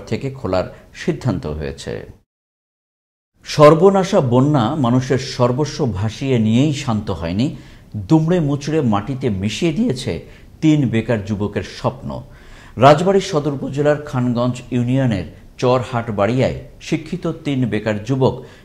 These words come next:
বেকারত্ব দূরীকরণের লক্ষ্যে পঁয়ত্রিশ একর জমির ওপর গড়ে তুলেছিলেন স্বপ্নের কলাবাগান।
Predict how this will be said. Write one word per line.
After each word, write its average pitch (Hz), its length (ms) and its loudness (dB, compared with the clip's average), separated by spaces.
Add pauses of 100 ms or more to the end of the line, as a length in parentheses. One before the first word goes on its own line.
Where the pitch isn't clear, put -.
বেকারত্ব 160 540 2
দূরীকরণের 113 640 -2
লক্ষ্যে 143 460 0 (280)
পঁয়ত্রিশ 143 640 2
একর 123 340 -2
জমির 107 320 0
ওপর 123 280 -2
গড়ে 101 280 -2
তুলেছিলেন 101 520 -2 (280)
স্বপ্নের 131 580 -2 (180)
কলাবাগান। 76 640 -2